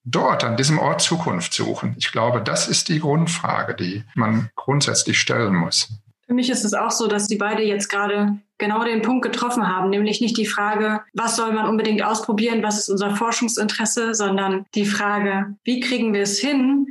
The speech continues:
Speaker 2: wirklich mal von Null nachzudenken. Also die Vergangenheit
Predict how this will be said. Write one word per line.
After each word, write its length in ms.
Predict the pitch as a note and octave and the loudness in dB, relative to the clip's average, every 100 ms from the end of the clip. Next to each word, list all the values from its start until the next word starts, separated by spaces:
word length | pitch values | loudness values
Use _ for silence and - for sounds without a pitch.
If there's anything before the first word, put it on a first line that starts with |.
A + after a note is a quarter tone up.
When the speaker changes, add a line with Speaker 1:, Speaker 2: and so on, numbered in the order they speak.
| - | -4
Speaker 2:
wirklich 480 | G3 A#3+ A#3+ A3+ A3 | -2 0 2 0 0
mal 420 | G3+ G3+ G#3 G#3 | 0 0 0 -4
von 260 | - A3+ G#3+ | -4 0 2
Null 380 | A#3 B3+ C4 - | 2 2 0 0
nachzudenken. 880 | G#3+ A3+ - - F#3+ E3 - F3 - | 0 -2 -4 -4 -2 -2 0 -2 -2
Also 420 | G3+ G3 F#3 F#3 - | -2 0 0 -2 -2
die 140 | G3+ | 0
Vergangenheit 840 | G3+ G3 G#3+ A#3 G#3+ A3 A3 G#3+ | 0 0 -2 0 -2 -2 -2 -4